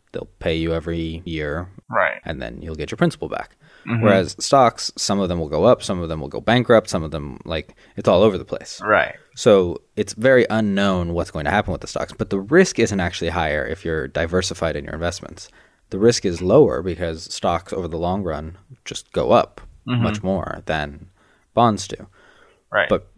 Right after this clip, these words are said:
Speaker 1: it's unknown when and how that will happen,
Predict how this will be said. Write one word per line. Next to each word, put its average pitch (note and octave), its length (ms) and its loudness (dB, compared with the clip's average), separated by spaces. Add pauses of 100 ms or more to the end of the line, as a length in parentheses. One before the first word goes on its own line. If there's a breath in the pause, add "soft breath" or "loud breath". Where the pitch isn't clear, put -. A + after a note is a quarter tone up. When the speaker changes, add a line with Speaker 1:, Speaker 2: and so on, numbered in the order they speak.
(120)
Speaker 1:
it's G2+ 220 -6
unknown G#2 540 0
when F2+ 320 -2
and D#2+ 160 -6
how D#2 200 -2
that - 160 -6
will C2 80 -4
happen, - 340 -4